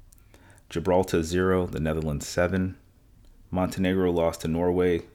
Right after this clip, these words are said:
one to zero. Turkey and Latvia played to a three three draw.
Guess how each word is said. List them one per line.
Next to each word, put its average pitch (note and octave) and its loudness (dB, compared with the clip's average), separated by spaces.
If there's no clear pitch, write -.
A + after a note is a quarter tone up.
one E2+ 0
to D2+ -2
zero. F2+ 0
Turkey G2+ 0
and E2 2
Latvia D#2+ 0
played F2 -2
to D2+ 0
a - -2
three D#2+ -6
three C#2 -8
draw. F2+ 0